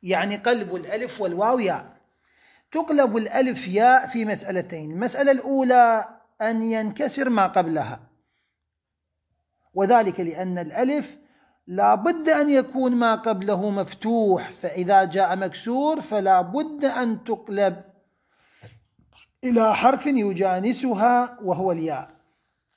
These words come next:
فإذا تقلب الألف ياء في مسألتين، الأولى أن ينكسر ما قبلها كما في تكسير وتصغير نحو مصباح ومفتاح، تقول فيهما مصابيح ومفاتيح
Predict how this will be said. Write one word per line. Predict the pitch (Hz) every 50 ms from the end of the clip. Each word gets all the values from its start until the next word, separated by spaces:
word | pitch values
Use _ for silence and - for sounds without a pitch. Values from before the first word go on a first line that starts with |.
| _ _ _ _ _ _ _ _ _ _ _ _ _ -
فإذا | 175 156 196 196 208 190
تقلب | - - 180 - 180 185 185 170 180
الألف | 175 170 - - 175 185 185 185 180 180
ياء | 175 175 180 196 214 240 269 285 294 269
في | 208 220 214
مسألتين، | 208 190 - 170 190 180 170 156 180 165 156
الأولى | 147 147 185 202 226 254 269 262 269 269 269 269 269 269 262 262 247 240 - - - - _ _ _ _ _ _ _ -
أن | 196 202 208
ينكسر | 214 214 202 - 233 208 - 240 220
ما | 214 214 202
قبلها | 202 - 208 185 185 180 170 - 139 123 - - _ -
كما | - 208 220 226 220 214
في | 214 214 214 202
تكسير | - - 196 180 - - - 226 220 202 185
وتصغير | 196 - - 190 160 160 190 214 208
نحو | 202 185 160 190 190
مصباح | 180 190 226 233 226 - - 170 175 202 220 226 226 226 - -
ومفتاح، | 196 190 185 185 165 - - 208 202 185 160 - - - - _ - - - _ _ -
تقول | 190 185 185 233 233 220 185
فيهما | 139 - 190 165 170 185 208 226 233
مصابيح | 208 185 185 190 196 - - 185 175 175 170 165 156 151 180 202 226 233 240 240 240 - - -
ومفاتيح | 170 180 185 185 185 175 160 - - 165 160 160 156 - - - 208 208 196 160 117 - - - -